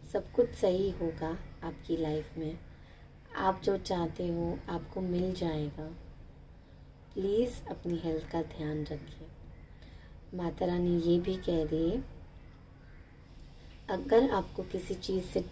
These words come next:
डर लगता है, अगर आपको किसी चीज़ से डर लगता है तो मत डरिए, माँ, माँ आप लोगों के साथ है।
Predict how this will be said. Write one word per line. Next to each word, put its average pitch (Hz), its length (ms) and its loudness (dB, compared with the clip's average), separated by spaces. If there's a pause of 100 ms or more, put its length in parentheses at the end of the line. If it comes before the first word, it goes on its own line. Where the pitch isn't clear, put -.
डर 180 140 6
लगता 180 420 4
है, 156 320 -2 (1200)
अगर 202 220 8
आपको 180 340 4
किसी - 320 0
चीज़ 180 280 2
से - 180 4
डर 170 200 4
लगता 170 460 2
है 156 240 -2 (2500)
तो 208 80 6 (1300)
मत 202 220 4 (120)
डरिए, 156 460 2 (720)
माँ, 180 420 2 (800)
माँ 175 480 2
आप 180 260 0
लोगों 175 220 4 (120)
के 202 60 2
साथ 170 580 -2
है। 160 120 -6